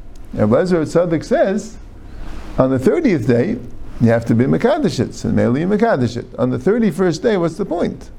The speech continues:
If you weren't Mekadesh it the thirtieth day, so it's a Mele Mekadesh on the thirty-first day.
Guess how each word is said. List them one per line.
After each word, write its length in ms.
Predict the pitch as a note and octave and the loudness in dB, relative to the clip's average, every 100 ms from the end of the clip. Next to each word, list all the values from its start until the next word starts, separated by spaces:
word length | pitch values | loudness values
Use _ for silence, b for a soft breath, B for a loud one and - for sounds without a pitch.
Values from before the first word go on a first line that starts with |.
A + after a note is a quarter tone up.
| - B B B B B B B - - | -16 B B B B B B B -6 0
If 140 | C3+ | 2
you 140 | A#2+ C#3+ | 2 2
weren't 180 | G#3+ F3+ | 0 2
Mekadesh 420 | D3+ D#3+ F3 D3+ | 2 2 2 0
it 60 | |
the 100 | D3+ | 0
thirtieth 460 | C#3+ A#3+ C4 D#3+ A2+ | 2 2 2 2 2
day, 240 | A#2 C#3 | 0 0
so 180 | D3+ E3 | -2 -4
it's 80 | D3+ | -2
a 60 | G3 | 0
Mele 360 | C4 E4 B3+ | 0 2 0
Mekadesh 320 | F#3 F3 D3+ | 2 0 0
on 100 | D3 | 0
the 60 | B2+ | 0
thirty-first 540 | B2 A#2+ G#2+ G2+ F#2 | 0 0 0 0 -2
day. 180 | F#2 D#2 | -2 -4